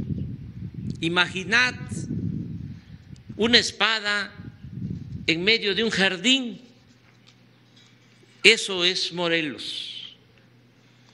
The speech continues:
Imaginad una pedrada sobre la alfombra de una triste fiesta,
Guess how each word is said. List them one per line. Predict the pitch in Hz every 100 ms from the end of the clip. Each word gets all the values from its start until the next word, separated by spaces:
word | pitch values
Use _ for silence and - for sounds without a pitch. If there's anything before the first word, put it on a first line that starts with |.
| - - - -
Imaginad | 190 202 190 208 208 247 262 - - - - _ _ _ _ _ _ -
una | 226 254
pedrada | 226 202 202 240 240 208 175 202
sobre | 208 196 196
la | 185
alfombra | 175 208 254 240 214 202 202 - - - _ _ _ _ _ - - - -
de | - 190
una | 240 220 190 180
triste | 214 240 - - 190
fiesta, | 202 208 220 - 247 240